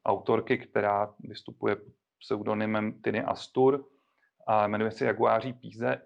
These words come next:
píseň. A tato ukázka bude vlastně doplněna takovou velkou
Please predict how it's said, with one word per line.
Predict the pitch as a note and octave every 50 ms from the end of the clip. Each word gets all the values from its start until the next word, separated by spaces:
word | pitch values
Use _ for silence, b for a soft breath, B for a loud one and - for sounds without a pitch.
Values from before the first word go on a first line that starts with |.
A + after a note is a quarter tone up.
| _ -
píseň. | A#2 G#2 - - - B2 A#2 C3 D#3 D#3 D#3 - _ _ _ _ _ _ _ _ _ _ _ _ _ _ _ _ _ _ _ - - -
A | - G2+ G2+ G2 G2 F#2+ - - _ _ _ _ _ _ _ _ _ _ _
tato | - B2 G#2 - - C3+
ukázka | B2 - - A#2 A2 A2 - C3+ A#2+
bude | A#2 B2 B2 A#2
vlastně | A#2 G#2+ - - C3+ B2
doplněna | A2 G2 - - A#2 A2+ A#2 A2+ A#2 A2+
takovou | A2+ - - B2+ A#2+ A#2+
velkou | A#2 A2+ A2 G#2 G2 - - A#2+ A#2+ A#2 A#2 A#2 A#2 A2+